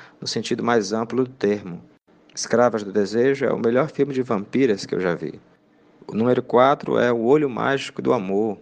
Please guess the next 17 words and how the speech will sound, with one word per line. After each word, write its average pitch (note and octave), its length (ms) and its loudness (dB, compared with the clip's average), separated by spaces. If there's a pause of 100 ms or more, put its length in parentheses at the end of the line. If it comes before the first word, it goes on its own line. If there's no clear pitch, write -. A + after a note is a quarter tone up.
(640)
de F#2 480 -4
José B2+ 400 0
Antônio A#2 360 0
Garcia A#2 680 -2
e G2+ 180 -4
Ícaro A#2+ 300 -2
Martins. G2 880 -6 (520)
O - 80 -18
filme G#2+ 140 0
é G#2+ 60 2
de - 80 -4
mil A2+ 80 -4
novecentos A2 420 -4
e A#2+ 60 0
oitenta A#2+ 360 -2
e G#2+ 120 0
um. G2 180 -4